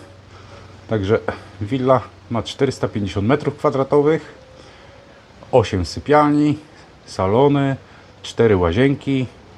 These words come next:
bardzo duży potencjał. Do plaży mamy dwieście metrów.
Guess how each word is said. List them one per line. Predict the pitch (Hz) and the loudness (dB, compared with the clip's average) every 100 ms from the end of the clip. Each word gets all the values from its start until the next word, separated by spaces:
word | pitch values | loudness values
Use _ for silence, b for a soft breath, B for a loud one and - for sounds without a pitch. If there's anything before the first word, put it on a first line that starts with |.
| - - - - B B B - | -20 -20 -20 -20 B B B -6
bardzo | 90 123 104 104 | 2 4 2 -2
duży | 104 95 | -2 -4
potencjał. | - - 131 131 - 127 120 120 - - - - - - B B B B - | -6 -2 0 0 -2 0 0 -2 -6 -20 -20 -20 -20 -20 B B B B 2
Do | 135 | 2
plaży | 147 139 127 117 | 4 4 4 2
mamy | 110 98 | 0 0
dwieście | 85 131 151 151 | 0 0 2 2
metrów. | 139 135 135 135 127 - | 2 2 2 2 2 -6